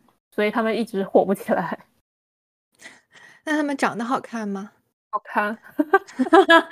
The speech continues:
Speaker 2: <laughs> 那就行。 <laughs>
Speaker 1: 但是他们长得好看，但是，嗯，他们，他们的长相不是韩国人喜欢的那种长相，是中国人喜欢的长相。所以他们曾经，
Speaker 2: 嗯。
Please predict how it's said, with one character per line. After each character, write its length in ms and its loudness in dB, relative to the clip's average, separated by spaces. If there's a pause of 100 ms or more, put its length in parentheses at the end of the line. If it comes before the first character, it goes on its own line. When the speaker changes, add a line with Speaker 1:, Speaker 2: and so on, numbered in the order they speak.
(640)
Speaker 2:
<laughs> 1080 -12
那 180 -2
就 120 -4
行。 280 -8 (1000)
<laughs> 920 -20
Speaker 1:
但 180 2
是 240 0
他 140 -4
们 160 4
长 240 4
得 80 0
好 220 -2
看， 400 -6
但 120 -2
是， 380 -2 (160)
嗯， 300 -4
他 160 -6
们， 160 -2 (100)
他 160 -8
们 100 -4
的 80 -4
长 220 -2
相 160 -6
不 100 -8
是 120 -6
韩 260 -6
国 100 -4
人 160 -4
喜 160 -10
欢 160 -8
的 120 -6
那 100 -6
种 160 -8
长 180 -10
相， 280 -12
是 100 -10
中 240 -2
国 100 2
人 140 -2
喜 160 -8
欢 180 -6
的 80 -4
长 280 -12
相。 200 -12 (480)
所 120 0
以 80 0
他 160 -4
们 260 -2
曾 220 -4
经， 320 -4
Speaker 2:
嗯。 40 -10